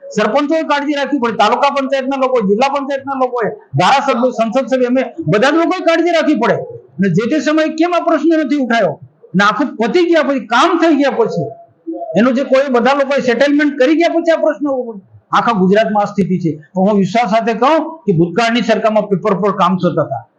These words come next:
આજે કામ થાય છે, કામ થાય છે. ચોક્કસ કે ગુણવત્તા પૂરેપૂરી નહીં જળવાય એવા, એવા ચોક્કસ છે, પણ આજે પહેલાના કરતા મનરેગાની અંદર આખું ગુજરાતની અંદર કામ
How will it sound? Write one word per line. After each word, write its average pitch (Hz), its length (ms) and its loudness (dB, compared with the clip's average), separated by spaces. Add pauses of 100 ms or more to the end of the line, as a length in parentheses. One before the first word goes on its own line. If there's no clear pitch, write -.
(120)
આજે 185 200 2
કામ 214 400 2
થાય 175 140 2
છે, - 200 -10 (580)
કામ 254 260 2
થાય 269 140 2
છે. 202 120 -2
ચોક્કસ 226 440 -2
કે 220 60 2
ગુણવત્તા 240 460 2
પૂરેપૂરી 247 380 0 (400)
નહીં 220 160 2
જળવાય 240 260 -2
એવા, 247 120 -2 (500)
એવા 233 240 -2
ચોક્કસ 208 360 -2
છે, 127 200 -6 (580)
પણ 208 80 0
આજે 208 260 4
પહેલાના 240 460 2
કરતા 240 260 -2
મનરેગાની 233 500 0
અંદર 226 180 -2
આખું 214 260 0
ગુજરાતની 208 300 0
અંદર 214 160 -2
કામ 196 300 0